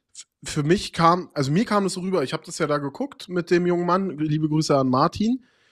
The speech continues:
und wir beide hatten so das Gefühl, die Spieler, die werden ja mit jeder Minute verunsicherter, weil sie halt keine Lösung an der Hand haben. Also ich erinnere mich immer wieder, das hab ich schon ein paar Mal gesagt,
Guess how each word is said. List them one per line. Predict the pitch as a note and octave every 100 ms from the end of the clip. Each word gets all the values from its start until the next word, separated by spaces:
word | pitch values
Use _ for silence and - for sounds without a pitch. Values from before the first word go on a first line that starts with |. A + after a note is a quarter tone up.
| _ -
und | D3
wir | C#3+
beide | C#3 F3+ F#3
hatten | - D#3
so | E3
das | D#3+ -
Gefühl, | E3 - F#3 G3+ G3 _ _ _ -
die | B2+
Spieler, | - D#3 G#3 A#3 A3+ - _ _ _ _ _ _ _ _ _ _ _ _ -
die | C3
werden | D#3 F#3
ja | F3
mit | D3+
jeder | D3+ F3+
Minute | F3+ F3 F3+
verunsicherter, | E3+ D3 F3+ A#3+ F3 B2+ B2+ B2 C#3+
weil | C3 C#3
sie | D3
halt | D3 D3+
keine | - D3+ C#3
Lösung | D3+ B3 G3 B2
an | A#2+
der | A2+
Hand | A2 A2
haben. | A#2 G#2+ A2
Also | B2+
ich | C3
erinnere | D#3+ E3+
mich | F3 F3 -
immer | E3 F3+
wieder, | E3+ F#3+ G3
das | E3
hab | D#3
ich | D3
schon | -
ein | D3+
paar | D#3
Mal | D#3+
gesagt, | D#3 B2 C#3 F3+ _